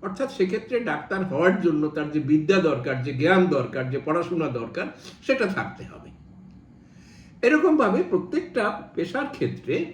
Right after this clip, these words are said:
প্রত্যেকটা অধিকারের ক্ষেত্রে কিছু না কিছু রেস্ট্রিকশন আসে।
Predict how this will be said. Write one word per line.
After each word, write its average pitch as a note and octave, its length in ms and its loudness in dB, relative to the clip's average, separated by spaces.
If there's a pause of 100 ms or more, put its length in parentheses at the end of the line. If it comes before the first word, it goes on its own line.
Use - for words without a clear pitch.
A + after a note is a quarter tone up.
(680)
প্রত্যেকটা A#3+ 500 0
অধিকারের G3+ 680 6
ক্ষেত্রে - 420 -8 (680)
কিছু F3 220 0
না G#3+ 100 0
কিছু F#3+ 280 -2
রেস্ট্রিকশন D#3 680 -4 (460)
আসে। - 260 -8